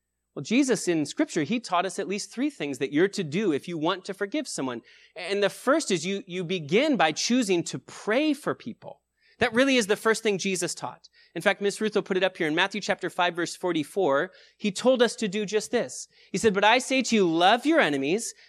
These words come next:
bless them that curse you, do good to them that hate you, and pray for them which spitefully use you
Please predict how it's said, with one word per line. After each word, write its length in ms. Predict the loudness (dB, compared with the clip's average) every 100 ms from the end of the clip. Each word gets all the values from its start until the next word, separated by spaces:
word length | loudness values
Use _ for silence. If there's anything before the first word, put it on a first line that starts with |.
| _
bless 460 | -2 4 4 4
them 200 | 2 2
that 140 | 2 0
curse 360 | 0 0 0
you, 240 | 2 2 0 _ -4
do 140 | -4
good 380 | 0 4 4 4
to 120 | -2
them 300 | 0 0 2
that 140 | -2 0
hate 340 | 0 0 0
you, 160 | -2 0
and 300 | 0 0 -2
pray 500 | -6 0 4 4 2
for 220 | 0 0
them 260 | 0 -2 -2
which 220 | -4 -6
spitefully 600 | -4 -4 -4 -10 -6 -6
use 400 | -6 -8 -8 -6
you 180 | -4